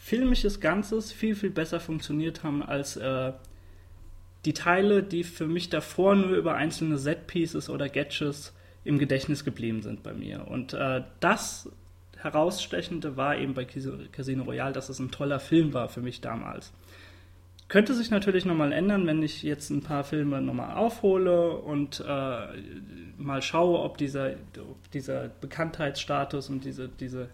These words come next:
ja, dieser Klassikerstatus gerecht wird. Äh,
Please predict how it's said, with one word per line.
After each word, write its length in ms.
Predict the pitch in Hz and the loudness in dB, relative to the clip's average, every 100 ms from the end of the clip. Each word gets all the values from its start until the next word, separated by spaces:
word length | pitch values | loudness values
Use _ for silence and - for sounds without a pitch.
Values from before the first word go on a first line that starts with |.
| - | -10
ja, 240 | 135 135 127 - - | -6 -6 -8 -16 -16
dieser 180 | 139 135 | -8 -8
Klassikerstatus 960 | - 151 156 151 143 - 143 143 143 - | -2 -2 0 -2 -2 0 0 0 -6 -4
gerecht 480 | 139 143 143 - 139 | -4 -2 -4 -10 -6
wird. 300 | 135 135 - - - - - - | -6 -6 -10 -20 -20 -20 -10 0
Äh, 280 | 147 139 | 2 4